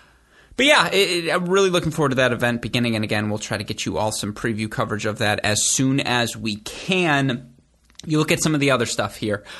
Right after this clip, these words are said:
Uh, again, off court. Novak Djokovic now coachless. He and Marin Vajda part ways. Do I feel particularly strongly about this? No, I don't, because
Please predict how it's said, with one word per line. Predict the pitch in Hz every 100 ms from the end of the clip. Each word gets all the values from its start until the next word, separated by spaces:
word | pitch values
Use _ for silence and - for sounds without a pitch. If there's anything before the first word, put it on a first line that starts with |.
| -
Uh, | 120 117 92
again, | 120 110
off | 85 113 -
court. | - 98
Novak | 120 127 127 123
Djokovic | 123 113 110 -
now | 110 113
coachless. | 113 - 123 - 104 -
He | 117
and | 113
Marin | 107 110
Vajda | 107 107 107 127 - _ -
part | - 123 120
ways. | 110 113 113 113 120 - - _ _ _ _ _ _ _ _ - _ 165
Do | - 180
I | 185
feel | 185 220
particularly | 170 - 139 - - 143 160 139 127 127
strongly | - 120 117 117 117 117 -
about | 120 117 127
this? | 135 -
No, | 180 107
I | - 135
don't, | 139 123 104
because | 135 131 151 139